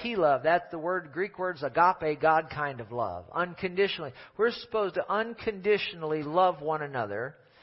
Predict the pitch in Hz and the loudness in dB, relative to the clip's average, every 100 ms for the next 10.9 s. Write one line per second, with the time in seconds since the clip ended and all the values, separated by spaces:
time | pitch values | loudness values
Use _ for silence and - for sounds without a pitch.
0 | - - 190 196 214 180 175 240 247 233 | -20 -8 -4 0 2 2 0 -2 2 0
1 | 220 220 208 185 165 208 196 190 175 127 | 2 0 0 0 0 -2 0 2 2 2
2 | 160 180 233 208 190 170 165 165 175 156 | -2 4 6 6 0 2 0 0 0 4
3 | 170 202 208 202 175 190 196 170 175 170 | 4 4 4 4 2 -6 -2 2 2 2
4 | 165 175 214 208 185 175 165 196 170 160 | 0 4 4 4 0 -2 2 6 6 4
5 | - - 160 160 160 151 _ _ _ 147 | 0 -8 -4 -4 -6 -14 _ _ _ -8
6 | 156 151 123 95 120 _ _ _ _ _ | -4 -4 -4 -10 -14 _ _ _ _ _
7 | _ _ _ _ _ 131 180 175 175 170 | _ _ _ _ _ -4 0 0 2 2
8 | 151 139 - - 208 185 175 - 175 120 | 2 -2 -10 -8 -4 -4 -6 -6 -4 -6
9 | 80 - - - _ 156 175 180 160 170 | -10 -20 -20 -20 _ -4 0 0 -2 -2
10 | 160 160 156 151 156 180 220 226 | -4 -4 -4 -2 2 2 2 0